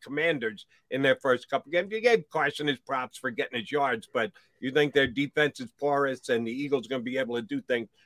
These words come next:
against their offense with their improved defense from week two, from week one. Um, am I reading you right, even with the shades on? Am I quoting you correctly that you think this is a little bit of a mismatch on paper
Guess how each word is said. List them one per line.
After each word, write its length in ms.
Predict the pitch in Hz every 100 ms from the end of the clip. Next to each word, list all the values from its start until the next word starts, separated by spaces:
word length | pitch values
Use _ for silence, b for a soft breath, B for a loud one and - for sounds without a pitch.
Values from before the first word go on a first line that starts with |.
| -
against 340 | 120 131 123
their 160 | - 117
offense 480 | 135 139 120 107 -
with 180 | 113 -
their 380 | 151 180 147 113 _ _ -
improved 600 | 175 170 - 214 175 131
defense 500 | 185 - 160 147 -
from 400 | 147 139 131 127
week 240 | 139 143 -
two, 220 | 156 147
from 200 | - 123
week 220 | 131 131 -
one. 440 | 143 151 110 104 _ _ _
Um, 420 | 117 120 113 110 113
am 160 | 139 139
I 100 | 143
reading 480 | 139 160 190 185 170
you 200 | 156 151
right, 340 | 147 151 139 156
even 260 | 151 147
with 160 | 147 -
the 100 | 120
shades 440 | - 156 151 113
on? 320 | 117 107 101 - b -
Am 160 | 131 143
I 120 | 151
quoting 500 | - 180 214 220 190
you 160 | 156 135
correctly 720 | 156 143 139 - 127 113 107 _ _ -
that 240 | 127 123 -
you 180 | 127 143
think 300 | 135 135 123
this 300 | 135 117 -
is 180 | 127 104
a 40 |
little 240 | 117 131 131
bit 180 | 110 117
of 80 |
a 60 | 120
mismatch 640 | 123 135 - 123 113 -
on 100 | 107 104
paper 460 | 131 131 - 87